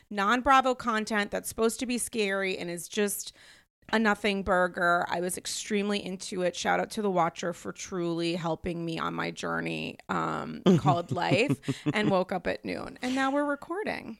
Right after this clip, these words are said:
Speaker 2: See, uh, my problem was I went home. I did. I went to the Watch What Happens Live taping at seven P M last night,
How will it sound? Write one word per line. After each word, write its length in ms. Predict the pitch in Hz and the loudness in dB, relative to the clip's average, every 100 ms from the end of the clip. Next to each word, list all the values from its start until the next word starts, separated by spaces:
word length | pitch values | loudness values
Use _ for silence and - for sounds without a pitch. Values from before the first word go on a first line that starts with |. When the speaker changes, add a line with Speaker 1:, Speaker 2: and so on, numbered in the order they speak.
| _ - | _ 0
Speaker 2:
See, 260 | - 190 | 6 6
uh, 120 | - 156 | 6 2
my 320 | 156 180 190 | 4 6 6
problem 400 | 240 247 220 165 | 4 2 2 4
was 340 | 151 147 139 - | 4 4 2 0
I 480 | 139 139 139 139 - | 2 4 4 4 2
went 340 | - 135 139 135 | 2 2 4 2
home. 560 | 135 135 131 127 123 - _ - | 4 6 6 6 2 -2 _ 4
I 120 | 143 | 4
did. 200 | 143 - - | 4 0 2
I 140 | 143 | 4
went 200 | 151 170 | 4 4
to 100 | 202 | 4
the 80 | 190 | 6
Watch 240 | 139 - | 4 4
What 120 | 123 | 2
Happens 320 | 120 113 - 120 | 2 0 -2 0
Live 220 | 113 107 | 0 2
taping 360 | 107 104 101 | 2 2 0
at 120 | - - | -4 -2
seven 320 | 110 101 101 | -2 -2 -2
P 140 | 104 | -2
M 80 | 104 | -4
last 320 | - - - | -6 -8 -8
night, 220 | - - | -6 -8